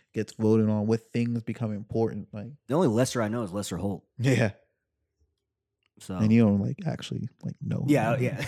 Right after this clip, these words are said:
Speaker 2: <laughs> Yeah, I don't actually know.
Speaker 1: <laughs> You don't be hanging out with him and shit.
Speaker 2: We could go to N B C and say hi to him. We
Speaker 1: We
Speaker 2: go to
Speaker 1: could.
Speaker 2: Rockefeller and say hi to him, I guess.
Speaker 1: Lester.
Speaker 2: Shout out to Lester.
Speaker 1: Lester.
Speaker 2: Les-, that's a,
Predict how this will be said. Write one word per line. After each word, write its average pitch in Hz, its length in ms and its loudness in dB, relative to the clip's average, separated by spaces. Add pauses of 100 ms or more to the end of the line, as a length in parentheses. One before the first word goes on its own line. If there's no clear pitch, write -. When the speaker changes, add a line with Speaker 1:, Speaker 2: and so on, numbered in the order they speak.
Speaker 2:
<laughs> 170 160 0
Yeah, 135 180 6
I 127 40 6
don't 135 100 6
actually 120 240 2
know. 107 340 -4
Speaker 1:
<laughs> - 20 -2
You 117 80 -2
don't 113 80 -2
be 110 100 -4
hanging 110 260 0
out 110 180 -2
with 107 100 -10
him 107 120 -10
and 107 80 -10
shit. 110 140 -2
Speaker 2:
We 139 60 4
could 196 140 4
go 160 100 4
to 110 100 2
N 110 100 0
B 107 80 0
C 110 240 -2
and 90 220 -10 (340)
say 113 140 -6
hi 95 180 -6
to 104 80 -4
him. 87 140 -10 (100)
We 110 120 0
Speaker 1:
We - 20 0
Speaker 2:
go 104 80 0
to 95 40 -2
Speaker 1:
could. 107 80 -4
Speaker 2:
Rockefeller 98 460 -6
and 90 200 -12
say 95 120 -8
hi 90 160 -8
to 92 100 -10
him, 101 160 -12 (160)
I 95 40 -12
guess. 98 80 -10
Speaker 1:
Lester. 101 360 -14 (640)
Speaker 2:
Shout 139 120 -10
out - 20 -8
to 139 60 -8
Lester. 87 360 -8 (280)
Speaker 1:
Lester. - 840 -12 (520)
Speaker 2:
Les-, - 260 -12
that's - 180 -6
a, 80 280 -4